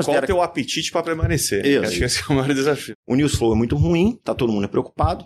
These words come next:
Speaker 1: todo mundo fora, ou com baixo risco, ou negativo. O estrangeiro super underweight, Brasil.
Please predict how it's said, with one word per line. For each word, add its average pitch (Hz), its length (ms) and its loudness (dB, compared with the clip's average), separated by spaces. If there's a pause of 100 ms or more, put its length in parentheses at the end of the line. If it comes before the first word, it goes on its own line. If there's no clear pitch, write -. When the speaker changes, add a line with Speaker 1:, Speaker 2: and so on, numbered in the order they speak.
(300)
Speaker 1:
todo 117 160 -2
mundo 104 180 0
fora, 165 480 -2
ou 123 120 -2
com 113 120 -6
baixo 107 240 -4
risco, 160 280 0
ou 165 60 0
negativo. 151 540 -4 (160)
O 113 80 0
estrangeiro 107 600 0
super 135 320 -2
underweight, 104 520 -2
Brasil. 107 460 -2